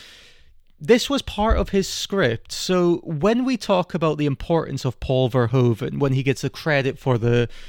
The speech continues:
for the satirization, is that merited? Because Neumeier, he says it was in the script, he says, "The increasing ingression of the American financial system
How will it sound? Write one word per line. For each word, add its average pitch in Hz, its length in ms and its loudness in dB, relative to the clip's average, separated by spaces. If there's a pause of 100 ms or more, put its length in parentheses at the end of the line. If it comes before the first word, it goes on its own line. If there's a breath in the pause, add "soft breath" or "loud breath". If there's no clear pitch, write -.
(320 loud breath)
for - 120 0
the 139 80 4
satirization, 127 1500 0 (280 soft breath)
is 202 140 4
that 254 160 -2
merited? 175 840 2
Because 175 420 4
Neumeier, 185 760 2
he 175 80 0
says 226 200 0
it 226 80 0
was 143 140 0
in 127 140 2
the 110 80 -2
script, 139 420 0
he 190 120 2
says, 170 320 2
"The 170 180 0
increasing 214 680 -2
ingression 160 760 -2
of 151 160 -4
the 139 100 2
American 165 500 0
financial 131 600 -4
system 156 520 -4